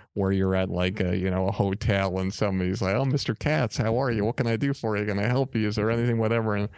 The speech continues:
and after a while, you're like, <laughs> "Jesus Christ, this is, your positivity is, is, is damaging me." And so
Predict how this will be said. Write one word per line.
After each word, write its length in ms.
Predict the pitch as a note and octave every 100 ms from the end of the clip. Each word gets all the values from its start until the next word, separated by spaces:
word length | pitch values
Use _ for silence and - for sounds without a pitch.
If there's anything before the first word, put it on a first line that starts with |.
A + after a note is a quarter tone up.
| - - - -
and 160 | A2+
after 280 | A#2+ A#2+ A#2
a 60 | A2+
while, 260 | A#2+ A#2+
you're 140 | A2 G2+
like, 480 | G#2 G2+ G#2 - - - A2
<laughs> 260 | - -
"Jesus 460 | - C#3 C3 - A2
Christ, 420 | - B2+ A2+ G#2
this 180 | A2 -
is, 140 | G#2+
your 140 | A2+ G#2+
positivity 800 | - A2+ A2+ G#2 - A2 G#2 F#2
is, 260 | G#2 -
is, 420 | - G2+ G2+ - - - - - -
is 180 | - G#2+
damaging 600 | G#2 A#2 A#2 G2+ G2+ F2+
me." 140 | E2+ A2 - - - _ _ _ _ _ - - - - - - _ -
And 220 | A2 A2+
so 560 | - B2 A#2 A2 G#2+